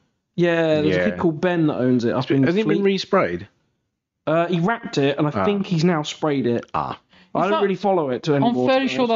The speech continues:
Speaker 3: that's the local one that
Speaker 1: No,
Speaker 3: was
Speaker 1: he's up in, like,
Speaker 3: in
Speaker 1: Fleet.
Speaker 2: Yeah, he's miles away.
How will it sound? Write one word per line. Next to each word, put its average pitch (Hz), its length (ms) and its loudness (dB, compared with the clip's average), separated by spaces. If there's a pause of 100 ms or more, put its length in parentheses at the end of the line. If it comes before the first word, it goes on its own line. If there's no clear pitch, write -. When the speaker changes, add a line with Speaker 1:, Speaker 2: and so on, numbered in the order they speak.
Speaker 3:
that's - 20 -10
the 214 80 0
local 208 380 0
one 107 260 0
that 104 100 -10 (560)
Speaker 1:
No, 175 200 2
Speaker 3:
was 170 80 2
Speaker 1:
he's 170 140 2
up 156 140 -2
in, 196 120 2
like, 160 180 0
Speaker 3:
in 139 140 0
Speaker 1:
Fleet. 156 360 0 (300)
Speaker 2:
Yeah, 95 160 -2
he's 90 120 -4
miles 92 280 0
away. 92 180 -2